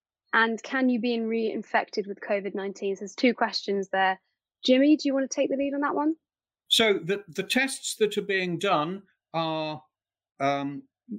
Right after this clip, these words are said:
Speaker 2: nose swabs, which are actually looking for live virus, or at least virus particles that can be identified within the upper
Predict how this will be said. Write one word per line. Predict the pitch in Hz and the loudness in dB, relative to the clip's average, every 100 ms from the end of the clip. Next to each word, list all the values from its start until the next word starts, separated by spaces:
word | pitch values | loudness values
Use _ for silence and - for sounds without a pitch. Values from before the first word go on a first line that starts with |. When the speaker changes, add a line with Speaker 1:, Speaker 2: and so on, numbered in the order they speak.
| - | -6
Speaker 2:
nose | 160 175 220 - | 0 4 4 0
swabs, | - 156 135 143 160 - - | -4 -2 -2 -2 -8 -12 -10
which | 139 170 170 - - | -4 -4 -2 -6 -4
are | 165 156 156 143 _ _ | -4 -4 -4 -8 _ _
actually | 170 185 - 190 175 160 | -4 -2 -2 -2 -2 -2
looking | 165 180 - 175 156 151 | -4 -4 -4 -4 -4 -8
for | - - 160 151 151 147 143 _ _ _ _ _ _ | -14 -10 -8 -6 -4 -6 -8 _ _ _ _ _ _
live | 139 151 170 160 156 - | 0 2 2 0 -6 -12
virus, | 131 151 143 135 120 113 - - _ | -10 -6 -4 -4 -6 -8 -8 -10 _
or | 135 135 | -4 -4
at | 143 | -4
least | 143 - | -8 -2
virus | 170 165 147 | 0 0 0
particles | - - 196 185 151 - 107 110 110 - - - | -6 -4 -4 -2 -4 -8 -12 -8 -4 -4 -6 -6
that | - 139 - | -2 -2 -2
can | - 139 | -6 -4
be | 135 135 135 - | -2 -4 -6 -6
identified | 135 131 131 - - 135 131 | -8 -6 -12 -12 -10 -10 -8
within | 127 123 127 127 | -10 -10 -8 -8
the | 127 123 _ _ _ | -8 -10 _ _ _
upper | 151 151 147 135 | -4 0 0 0